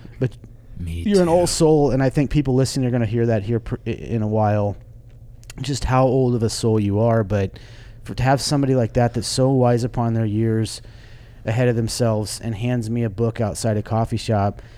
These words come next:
Speaker 1: at a time in my life that he doesn't know my pers-, he knows enough of my personal story and what's going on in my life right now. But, m-, man, I just think I wish more kids would l-,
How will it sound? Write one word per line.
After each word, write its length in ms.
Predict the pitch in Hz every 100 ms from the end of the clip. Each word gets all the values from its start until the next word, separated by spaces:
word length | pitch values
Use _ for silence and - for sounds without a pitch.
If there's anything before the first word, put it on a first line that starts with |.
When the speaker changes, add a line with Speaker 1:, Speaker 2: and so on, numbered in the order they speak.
| -
Speaker 1:
at 120 | 113
a 60 | 110
time 280 | - 131 123
in 120 | 113
my 180 | 110 120
life 380 | 107 107 101 -
that 160 | 113
he 100 | 165
doesn't 300 | 170 120 104
know 120 | 104
my 140 | 101 101
pers-, 320 | - 107 -
he 80 | 165
knows 160 | 175
enough 280 | 123 107 117
of 40 | 127
my 120 | 104
personal 420 | - 104 - 101
story 240 | - 110 98
and 80 |
what's 140 | 98 -
going 160 | 101
on 40 | 95
in 60 |
my 100 | 92
life 300 | 90 90 92
right 140 | 95 82
now. 200 | 90 101
But, 260 | 101 92 - - - - - - - -
m-, 560 | - - - 107 107 -
man, 260 | 139 151 147
I 60 | 127
just 360 | 135 131 -
think 400 | 143 127 - - - - - - - - - - - -
I 100 | 127
wish 300 | 120 139 -
more 220 | 139 127
kids 400 | 113 - 120 113
would 220 | 110 107
l-, 80 | 95